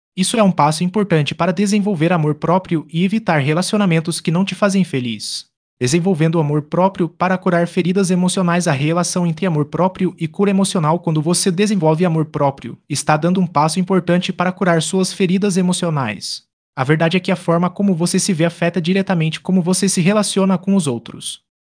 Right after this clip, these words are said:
Se você não se ama, pode acabar se envolvendo em relacionamentos destrutivos. É como um ciclo vicioso. A falta de amor próprio pode levar a escolhas ruins que, por sua vez, alimentam a sua insegurança.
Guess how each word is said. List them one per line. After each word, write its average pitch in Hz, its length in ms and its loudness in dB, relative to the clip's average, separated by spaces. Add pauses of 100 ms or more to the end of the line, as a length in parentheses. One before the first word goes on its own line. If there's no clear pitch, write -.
Se 156 80 -2
você 131 240 2
não 190 100 6
se 185 200 2
ama, 147 260 2 (160)
pode 185 180 4
acabar 156 400 2
se 170 140 0
envolvendo 170 460 2
em 170 80 4
relacionamentos 156 760 2
destrutivos. 170 1080 -2 (340)
É 165 40 -6
como 196 200 2
um 214 80 4
ciclo 160 320 -2
vicioso. 170 720 0
A 156 100 -2
falta 185 360 0
de 175 120 -2
amor 165 220 2
próprio 175 400 0
pode 196 280 0
levar 170 300 2
a 175 40 2
escolhas 156 420 0
ruins 143 300 -4
que, 156 120 -4
por 208 240 -4
sua 202 220 0
vez, 117 480 -4
alimentam 175 480 2
a 190 40 4
sua 220 220 -2
insegurança. 175 720 -2